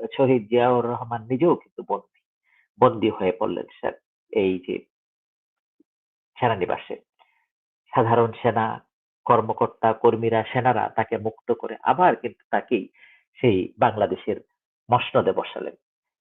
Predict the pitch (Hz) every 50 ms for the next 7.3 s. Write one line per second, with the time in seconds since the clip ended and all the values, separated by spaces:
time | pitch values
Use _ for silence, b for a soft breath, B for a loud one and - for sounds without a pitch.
0 | _ _ _ - 110 110 113 117 120 120 117 - 139 127 117 113 120 123 - -
1 | - 143 123 135 139 139 117 123 139 131 120 110 110 - - 131 107 131 156 151
2 | 131 117 110 110 - - - _ - 120 113 - - 131 120 117 107 117 123 139
3 | 135 139 123 135 127 - - 131 131 - - - 139 - _ _ _ _ _ _
4 | _ - 180 - - - - 110 90 - - _ - - _ _ b b b b
5 | b b b b b b - 131 127 143 139 - - 135 147 - - 156 147 156
6 | 185 180 - - 175 165 - - 160 - - - - - - 151 - - 113 101
7 | 98 101 92 87 90 -